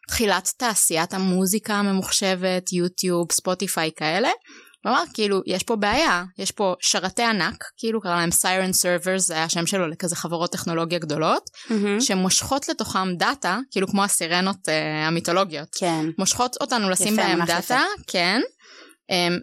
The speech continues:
Speaker 1: והן לא מחזירות, כאילו, והכלכלה מתעוותת, כי כזה, הן מרוויחות בזמן שכולם מפסידים, והוא היה כזה כטכנולוג מאוד בעד איזושהי שיטה שבה אתה פשוט מצליח לקחת חלק בכלכלה הזאת שנוצרת על גבך. ועכשיו,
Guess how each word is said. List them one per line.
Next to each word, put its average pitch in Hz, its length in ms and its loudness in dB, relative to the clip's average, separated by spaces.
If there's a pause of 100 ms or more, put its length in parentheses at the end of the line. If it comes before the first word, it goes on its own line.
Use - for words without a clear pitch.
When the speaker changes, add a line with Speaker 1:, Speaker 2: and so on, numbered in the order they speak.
Speaker 1:
והן 175 300 0
לא 170 160 2
מחזירות, 247 640 0
כאילו, 170 360 -4
והכלכלה 175 500 0
מתעוותת, 214 720 -2
כי 185 140 -8
כזה, 180 300 0
הן 214 120 2
מרוויחות 226 580 -2
בזמן 190 280 0
שכולם 180 400 -4
מפסידים, 226 520 0
והוא 196 120 2
היה 196 100 4
כזה 226 240 0
כטכנולוג 285 600 0
מאוד 202 320 0
בעד 180 220 2
איזושהי 185 300 0
שיטה 185 340 0
שבה 165 320 2 (420)
אתה 185 100 -2
פשוט 180 280 -2
מצליח 185 460 0
לקחת 180 340 -4
חלק 226 460 0
בכלכלה 175 640 0
הזאת 233 200 -2
שנוצרת 185 520 0
על 165 100 2
גבך. 160 380 -2 (420)
ועכשיו, 240 240 0